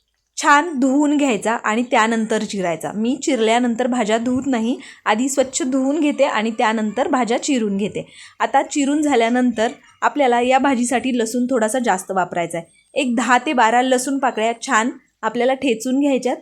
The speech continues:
आणि छान या तेलामध्ये हा लसूण अगदी त्याला हलकासा गोल्डन ब्राऊन रंग येईपर्यंत परतून घ्यायचा आहे. आता काही काही ठिकाणी ना,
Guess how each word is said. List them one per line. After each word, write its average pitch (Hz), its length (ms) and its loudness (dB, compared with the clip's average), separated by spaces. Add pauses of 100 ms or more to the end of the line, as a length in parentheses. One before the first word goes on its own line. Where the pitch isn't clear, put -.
आणि 226 200 -2 (120)
छान 254 240 0
या 247 200 0 (400)
तेलामध्ये 233 580 2
हा 240 140 0
लसूण 240 380 -2 (300)
अगदी 240 340 0
त्याला 302 360 2
हलकासा 339 640 0
गोल्डन 262 540 0
ब्राऊन 233 360 2
रंग 226 220 -2
येईपर्यंत 208 640 -2
परतून 208 460 0
घ्यायचा 170 340 -4
आहे. - 180 -18 (680)
आता 226 140 -2
काही 269 220 2
काही 294 200 0
ठिकाणी 285 420 -2
ना, 262 160 0